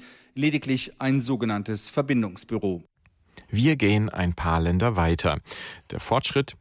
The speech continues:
Speaker 2: ist eine Schnecke, aber auch eine Schnecke kommt irgendwann irgendwo an. Es dauert halt etwas länger. Saudi-Arabien, die Bastion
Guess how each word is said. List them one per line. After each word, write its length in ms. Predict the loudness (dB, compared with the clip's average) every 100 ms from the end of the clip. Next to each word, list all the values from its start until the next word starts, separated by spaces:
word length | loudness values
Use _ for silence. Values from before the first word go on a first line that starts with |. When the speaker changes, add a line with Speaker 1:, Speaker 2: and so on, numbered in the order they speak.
| -6
Speaker 2:
ist 240 | -6 -2
eine 180 | 0 2
Schnecke, 440 | 2 2 2 0 0
aber 260 | 0 0 0
auch 100 | -2
eine 240 | -2 -2
Schnecke 360 | 0 0 2 -2
kommt 300 | 0 -2 0
irgendwann 580 | 0 2 2 2 0
irgendwo 540 | 2 0 0 -2 -2 0
an. 200 | 0 0 -2 -14 -16 -8
Es 140 | -4
dauert 300 | 0 2 2
halt 260 | 0 -2 -2
etwas 320 | -6 -6 -4
länger. 360 | -4 -2 -4 -6 -14 _ _ -18 -18 _
Saudi-Arabien, 1080 | 0 2 4 2 0 0 0 0 0 0 -2 _ -20 _ -4
die 200 | -2 0
Bastion 640 | -2 -4 0 2 2 0